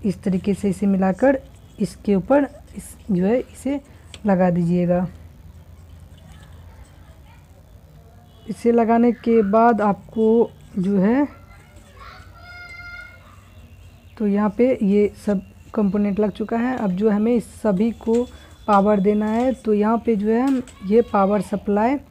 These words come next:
को जो है इस त-, यहाँ पे हमें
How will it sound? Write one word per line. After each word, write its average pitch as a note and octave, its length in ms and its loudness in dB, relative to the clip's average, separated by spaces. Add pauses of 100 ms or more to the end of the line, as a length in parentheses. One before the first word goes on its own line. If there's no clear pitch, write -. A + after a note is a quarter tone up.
(1040)
को A3 460 4
जो G3+ 160 2
है A#3 100 4
इस F#3+ 400 -4 (120)
त-, G#3+ 160 0 (180)
यहाँ G3 160 2
पे A#3+ 160 0
हमें C4 340 2